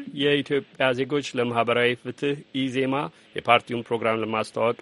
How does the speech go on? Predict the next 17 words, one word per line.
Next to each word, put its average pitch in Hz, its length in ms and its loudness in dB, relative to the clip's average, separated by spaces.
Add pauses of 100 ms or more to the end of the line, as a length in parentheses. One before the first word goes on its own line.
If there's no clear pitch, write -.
ዛሬ 117 220 2
በመቀሌ 110 420 -6
ከተማ 104 340 -8
ህዝባዊ 104 360 2
ውይይት 104 380 -4
አካሂዷል። 135 520 2 (280)
ስነ 143 200 0
ስርዓቱን 135 380 0
የተከታተለው 104 560 -2
የመቀሌው 101 640 -6
ዘጋቢያችን 101 840 -4
ሙልጌታ 110 380 -6
አጽባ 95 240 -4 (480)
ተከታዩን 95 520 -4
አጭር 95 420 -8
ዘገባ 85 300 -12
አጠናቅሯል። 85 600 -10